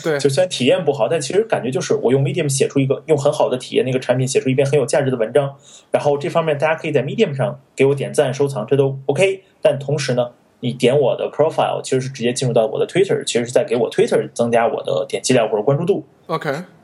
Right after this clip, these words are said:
Speaker 2: 这样的一个流程让初期的用户觉得，哎，我的影响力还是被聚集了，还是被积累了，然后产品体验又这么好，而且 Twitter 又很不适合写长文，那么为啥，为什么不在 Medium 写呢？然后再往后走的话呢，就是 Medium 在做内容分发了。你知道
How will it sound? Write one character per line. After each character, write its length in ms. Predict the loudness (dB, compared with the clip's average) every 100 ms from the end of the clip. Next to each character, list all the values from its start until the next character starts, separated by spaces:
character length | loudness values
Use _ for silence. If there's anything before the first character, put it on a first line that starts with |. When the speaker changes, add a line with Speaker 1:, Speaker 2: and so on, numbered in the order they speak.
| _ -2
Speaker 2:
这 80 |
样 80 | 0
的 80 | 0
一 40 |
个 80 | 0
流 180 | 0 0
程 160 | 0 0
让 200 | 0 -2
初 160 | -6
期 140 | -4 -2
的 80 |
用 160 | 0 0
户 100 | 0
觉 140 | 0
得， 80 | 2
哎， 220 | 2 0 0
我 140 | 0
的 80 | 0
影 120 | 0
响 160 | 0 0
力 120 | 0
还 160 | -2
是 60 | 2
被 140 | 0
聚 200 | 0 -4
集 180 | -2 0
了， 240 | 2 0 -2
还 120 | -2
是 80 | 0
被 140 | 2 0
积 160 | 0
累 100 | 0
了， 240 | -2 -8 -12 _ -20 -4
然 100 | 0
后 80 | 0
产 180 | 0 0
品 80 | 0
体 140 | 0
验 80 | -2
又 60 | 0
这 100 | 0
么 100 | 0
好， 320 | 0 0 -6 _ _ _
而 120 | 0 0
且 100 | 2
Twitter 240 | 2 2
又 80 | 0
很 160 | -2
不 80 | -4
适 120 | 0
合 100 | 2
写 120 | 2 -2
长 200 | -2 0
文， 240 | 0 -2 -14 _
那 80 | -2
么 180 | 2 2
为 120 | 2
啥， 220 | 0 0 2
为 80 | 0
什 140 | 0
么 80 | 0
不 100 | 2
在 140 | 2
Medium 300 | 2 0 0
写 180 | -2 -4
呢？ 120 | -4 -6 -8 _ _ -20 -20 _
然 100 | -2
后 20 |
再 180 | 2 2
往 120 | 2
后 160 | 2 0
走 160 | 0 -4
的 60 |
话 140 | -2 -2
呢， 100 | 0
就 140 | -2
是 60 | -2
Medium 360 | 0 0 0
在 140 | -2 0
做 180 | 0
内 100 | 0
容 160 | 0 0
分 140 | -2
发 180 | 0 0
了。 160 | 0 -4
你 40 | -4
知 120 | 0
道 260 | 0 -2